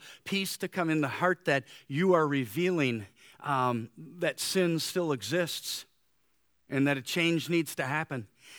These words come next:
And I pray that, Father, foundationally, you will give them a place of mercy to be able to look at it not in the realm of condemnation, but in the re-, the realm of your amazing love. Your eyes are not shining hatred,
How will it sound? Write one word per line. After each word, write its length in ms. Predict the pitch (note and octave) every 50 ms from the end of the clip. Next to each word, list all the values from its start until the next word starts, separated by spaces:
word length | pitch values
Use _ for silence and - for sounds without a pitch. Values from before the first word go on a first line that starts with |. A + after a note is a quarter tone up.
| - - -
And 120 | C#3 C3+ C#3
I 80 | C#3
pray 240 | C3+ - F3+ G3+ F#3
that, 140 | F3+ F3 D3+
Father, 400 | - - G3+ F3+ G3 F3 F3 D3+
foundationally, 920 | - - F#3 E3+ E3 D#3+ E3+ F3 F3 - - F#3 E3 D3 C#3 C#3 C#3 B2 - - - - - -
you 220 | C3+ B2+ D3+ F#3 F#3
will 120 | F3 E3+
give 240 | C#3 F3 F#3 F3 D3+
them 120 | F#3+ F#3+
a 60 | F#3
place 380 | F3+ - - F#3+ F3 D#3+ - -
of 140 | D#3+ A#2 A#2+
mercy 580 | C#3+ D#3 F3 F#3 - - - D#3+ B2+ A2 - - - - - - - -
to 140 | - G#3 F3+
be 180 | G3 G3 F#3+
able 240 | G3+ F#3+ F#3+ G3 F#3
to 40 | E3+
look 220 | E3 F3 - -
at 200 | G3+ F#3+ F#3+ F#3
it 120 | F3+ - D3
not 360 | C#3+ D#3 F3+ G3+ A#3+ C4 - -
in 380 | F#3+ F#3 F#3 F#3 F#3 F3 E3+ -
the 140 | - E3 F3+
realm 380 | E3+ D#3 E3 E3 F3+ F#3+ F#3+
of 180 | E3+ D3 C3 -
condemnation, 1080 | - - E3 F3+ F#3 G3 F3 F3 D3 C3+ C#3 D3 E3+ G3+ G3 - - - - - - - _ _ _ _ _ _ _ _ _ _ _ _ _ _ _ _ _ _ _ _ _ _ _ _ _ - - - -
but 140 | - E3 D#3+
in 100 | D#3+ D3+
the 100 | C#3+ C#3+
re-, 300 | C#3+ C#3+ D3+ D3+ D#3 D#3 - -
the 160 | D#3+ E3 D#3+
realm 460 | C#3+ C#3+ D3 D3 D#3+ D#3+ E3 D#3+ D#3+
of 260 | - - C#3 A#2+ B2
your 220 | D3+ D#3 D3+ D3+ C#3+
amazing 680 | C#3+ C3 A#2 A#2+ C3 C#3 C3+ C#3+ D3 B2+ C#3 D3+ C#3 C#3
love. 320 | C3 C3 C3 C3 B2+ A#2+
Your 200 | C#3+ E3 D#3+ -
eyes 320 | - F3+ F#3+ F#3 F#3+ D#3+
are 100 | F3 E3+
not 260 | D#3+ D#3+ D#3+ F3 - -
shining 520 | - - - E3+ D#3 D#3+ D#3 D3+ D3+ C#3+
hatred, 540 | A#2+ C#3 D#3+ D#3 - - - E3 D#3 C3